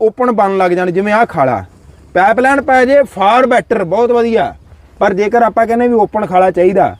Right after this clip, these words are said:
ਇਹ ਤਕਨੀਕ ਬਹੁਤ ਵਧੀਆ ਲੱਗੀ ਮੈਨੂੰ। ਐ ਉੱਚਾ ਜੀ, ਪਾਸੇ ਆਸੇ ਮਿੱਟੀ ਨਾਲ ਹੋਣੀ ਚਾਹੀਦੀ ਆ।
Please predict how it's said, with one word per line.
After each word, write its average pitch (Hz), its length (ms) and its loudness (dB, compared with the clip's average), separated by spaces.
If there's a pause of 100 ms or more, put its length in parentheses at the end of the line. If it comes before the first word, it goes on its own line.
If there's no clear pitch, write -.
(460)
ਇਹ 254 160 4
ਤਕਨੀਕ 220 520 -4
ਬਹੁਤ 190 300 2
ਵਧੀਆ 190 280 2
ਲੱਗੀ 139 220 -2
ਮੈਨੂੰ। 98 260 -10 (500)
ਐ 208 160 0 (140)
ਉੱਚਾ 247 420 0
ਜੀ, 254 220 -4 (100)
ਪਾਸੇ 208 260 0
ਆਸੇ 233 180 -2
ਮਿੱਟੀ 196 360 -6
ਨਾਲ 202 260 2
ਹੋਣੀ 185 260 0
ਚਾਹੀਦੀ 202 360 0
ਆ। 170 120 -2